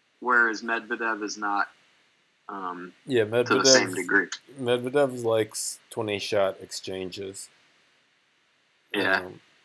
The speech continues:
Speaker 2: yeah, I think one thing
Speaker 1: Uh,
Speaker 2: he worked on was his, he, he talks about his mental game. He's, like, always been a good athlete, but he's really focused on the mental side of the sport this year. And that actually is what separates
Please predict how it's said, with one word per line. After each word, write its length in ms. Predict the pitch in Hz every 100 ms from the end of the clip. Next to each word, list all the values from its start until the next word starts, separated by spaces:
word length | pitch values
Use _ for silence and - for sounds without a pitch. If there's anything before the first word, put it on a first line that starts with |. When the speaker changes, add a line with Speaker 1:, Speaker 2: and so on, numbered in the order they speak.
| _ _ _ _ _ _ _ _
Speaker 2:
yeah, 300 | 135 131 131
I 80 | 135
think 240 | 160 190
one 220 | 175 175 170
thing 160 | 117
Speaker 1:
Uh, 60 | 113
Speaker 2:
he 100 | 165
worked 320 | 139 139 -
on 420 | 151 156 151 143
was 200 | 120 117
his, 260 | 117 107 -
he, 320 | 135 135 147
he 120 | 143
talks 340 | 139 156 156 165
about 360 | 131 123 117
his 200 | 113 107
mental 400 | 107 113 117 107
game. 380 | 95 95 87 87 _ _ -
He's, 280 | 117 110 117
like, 180 | 117 110
always 360 | 113 120 117
been 160 | 117 110
a 60 |
good 160 | 104 101
athlete, 560 | 101 98 - 101 92 - -
but 300 | 98 95 95 _ _ _ _ _ _ _ 107
he's 340 | 107 104 95
really 720 | 107 107 107 101 101 98 101 -
focused 480 | - 110 98 107 -
on 100 | 104
the 100 | 101
mental 440 | 98 98 95 104 95
side 300 | - 98 98
of 60 |
the 60 | 95
sport 400 | - - 95 -
this 220 | 110 -
year. 320 | 117 117 120 - _ _ _
And 140 | 117 113
that 180 | 139 185
actually 440 | 190 - 208 147
is 200 | 151 139
what 160 | 120 -
separates 800 | 131 127 131 117 107 - -